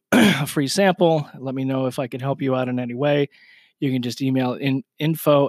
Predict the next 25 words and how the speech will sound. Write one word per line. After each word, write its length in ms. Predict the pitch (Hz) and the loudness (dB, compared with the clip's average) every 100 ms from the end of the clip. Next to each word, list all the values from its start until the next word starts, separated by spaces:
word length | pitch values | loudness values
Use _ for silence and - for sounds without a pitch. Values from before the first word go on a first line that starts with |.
| - | -2
at 160 | 131 - | -6 0
project 400 | 131 123 117 - | 0 0 -4 -6
sebastian 400 | 127 123 131 123 | -6 -6 -4 -6
dot 180 | 120 | -4
org, 280 | 135 156 147 - _ _ _ _ 131 | 2 2 2 -6 _ _ _ _ -6
and 140 | 123 | -4
I'll 100 | 120 | -2
set 300 | - 123 - | -2 -4 -2
you 140 | 120 | -2
up, 140 | 117 117 | -4 -4
or 180 | - 131 | 0 2
you 140 | 127 | 2
can 120 | 120 123 | -2 0
go 160 | 120 | 2
to 100 | 120 | 2
acceptor 640 | 113 - - 131 - 127 | 0 0 0 0 0 -2
C 220 | 117 - 127 | 0 0 0
B 120 | 123 | -2
D 240 | 120 113 | -4 -6
dot 280 | 113 82 - | -6 -10 -8
com. 340 | - 123 104 - _ - - _ _ _ _ _ _ _ _ _ | -4 -2 -4 -10 _ -20 -20 _ _ _ _ _ _ _ _ _
So 340 | - 233 143 - - - - - - _ _ _ _ _ _ | 0 2 2 -2 -8 -12 -18 -20 -20 _ _ _ _ _ _
that's 260 | 208 226 - | 2 2 2
the, 240 | 180 160 | 4 6
uh, 240 | 147 139 | 4 2